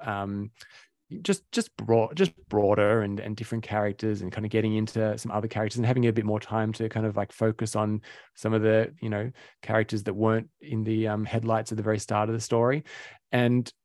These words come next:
and, and also working out, because when we wrote that first Real Pigeons book, it was just kind of like, it was one book, and then I was like, "Okay, what are we gonna do for book two?"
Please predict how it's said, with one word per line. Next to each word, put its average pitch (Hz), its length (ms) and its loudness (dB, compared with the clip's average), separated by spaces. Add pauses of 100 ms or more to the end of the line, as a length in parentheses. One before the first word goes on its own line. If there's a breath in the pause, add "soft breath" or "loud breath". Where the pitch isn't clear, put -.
(200)
and, 160 200 10
and 160 180 6
also 196 240 6
working 131 400 4
out, 113 200 0
because 139 220 -6
when 233 120 0
we 285 140 2 (120)
wrote 117 200 0
that 101 140 -6
first 113 280 2
Real 107 100 2
Pigeons 110 380 0
book, - 360 -2 (300)
it 143 60 6
was 139 160 6
just 113 160 0
kind 104 160 -2
of 101 60 4
like, 95 180 2
it - 60 -2
was 110 120 4
one 123 260 6
book, 113 220 2
and 107 120 0
then 104 40 0
I 101 60 -2
was 101 100 -4
like, 95 140 -4
"Okay, - 260 -4
what 143 220 2
are - 20 4
we 123 120 4
gonna 92 100 0
do 104 140 -2
for - 120 -10
book 104 220 -10
two?" 101 260 0